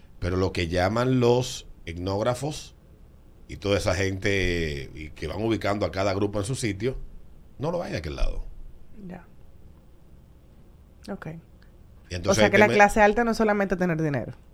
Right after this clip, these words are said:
Speaker 1: No solamente es
Speaker 2: Ok.
Speaker 1: eso. Aquí se hacen estudios de mercado que crean mapas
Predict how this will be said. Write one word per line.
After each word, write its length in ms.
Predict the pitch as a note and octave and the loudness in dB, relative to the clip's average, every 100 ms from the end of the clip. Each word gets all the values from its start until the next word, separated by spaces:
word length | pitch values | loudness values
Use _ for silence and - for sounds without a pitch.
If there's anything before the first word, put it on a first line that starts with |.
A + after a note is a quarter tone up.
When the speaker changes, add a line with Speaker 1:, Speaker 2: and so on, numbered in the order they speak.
| - | -4
Speaker 1:
No 240 | F#2+ F#2 | 0 2
solamente 540 | F2 E2 D2 C2 - - | 0 -2 -4 -4 -4 -2
es 60 | |
Speaker 2:
Ok. 120 | D2 | -4
Speaker 1:
eso. 140 | - - - - - - - - - - - - - - - | -6 -8 -10 -10 -14 -18 -20 -20 -20 -20 -18 -18 -18 -16 -12
Aquí 240 | - G2 | -4 -2
se 80 | F#2+ | 0
hacen 180 | A2+ G#2 | 0 -2
estudios 360 | F#2+ G#2+ G#2+ | -4 -2 0
de 60 | G#2+ | 0
mercado 440 | A2+ G#2+ G2 G#2+ | -2 -4 -4 -4
que 160 | - F2 | -6 -8
crean 480 | - F2+ F#2+ G2 F#2 | -6 -4 -4 -2 -2
mapas 640 | G2+ B2 - A2+ - - | -2 -2 -4 -6 -8 -16